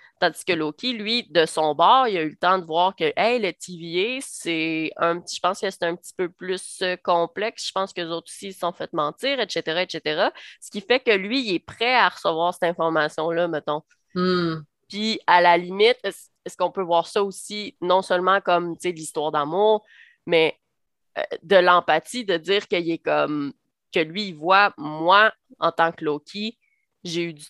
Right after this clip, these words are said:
Speaker 1: temps <laughs> comme pour, euh, euh, voir, mettons, l'erreur, l'erreur de mon approche.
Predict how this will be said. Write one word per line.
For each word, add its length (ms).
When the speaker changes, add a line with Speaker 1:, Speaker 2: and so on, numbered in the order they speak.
Speaker 1:
temps 320
<laughs> 540
comme 300
pour, 320
euh, 460
euh, 360
voir, 480
mettons, 400
l'erreur, 1040
l'erreur 560
de 60
mon 180
approche. 640